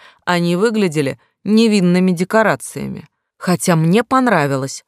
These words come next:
что весь персонал был одет в стилизованную кожаную униформу.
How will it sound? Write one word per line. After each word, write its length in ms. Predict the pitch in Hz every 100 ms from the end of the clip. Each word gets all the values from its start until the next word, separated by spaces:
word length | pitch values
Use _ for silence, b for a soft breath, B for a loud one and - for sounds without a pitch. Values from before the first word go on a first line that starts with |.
| -
что 300 | - - 180
весь 280 | 170 156 -
персонал 800 | 151 139 - 143 143 175 254 233
был 260 | 156 135 -
одет 460 | 160 131 135 - - _
в 100 | -
стилизованную 960 | - 196 170 160 - 175 208 233 233 233
кожаную 640 | - 143 131 147 156 165
униформу. 720 | - 165 180 - 123 123 117